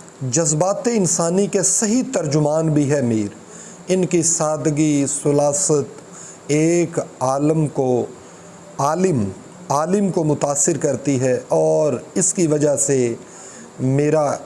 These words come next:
अ, मीर जो हैं वो एक ज़िंदा जावेद शायर बनकर हमारे सामने आते हैं। इसके बाद नौवां पॉइंट है जी कि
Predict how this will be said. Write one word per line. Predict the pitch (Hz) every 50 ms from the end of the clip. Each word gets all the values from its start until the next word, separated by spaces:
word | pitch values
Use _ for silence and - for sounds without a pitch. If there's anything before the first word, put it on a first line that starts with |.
| - -
अ, | 127
मीर | 127 135 143 151 165 196 220 247 233
जो | 190 196 202 170
हैं | 180 185
वो | 180 175 175 165
एक | 165 165 160 165
ज़िंदा | 160 127 - 160 170 170 156 175 170 160
जावेद | 143 147 143 135 139 147 156 160 156 143 127 139
शायर | 135 - - - 151 143 143 143 147 147 139
बनकर | 127 131 139 135 131 131 143 135 131
हमारे | 131 127 123 135 131 127 123 127
सामने | 123 - - 127 127 131 127 127 123
आते | 117 113 - - 131 123
हैं। | 117 113 107 104 - - - - - - - - - - - - - - - - - - - - - - - - - - - - - - - - - - - - - - - - - - - -
इसके | 185 - - 226
बाद | 202 214 220 226 220 185 202 202 196 185 180 180 - - - -
नौवां | 139 139 143 151 165 180 196 240 240 202 147
पॉइंट | 160 151 151 143 120
है | - 135 131
जी | 127 127 156
कि | 160 180 180 180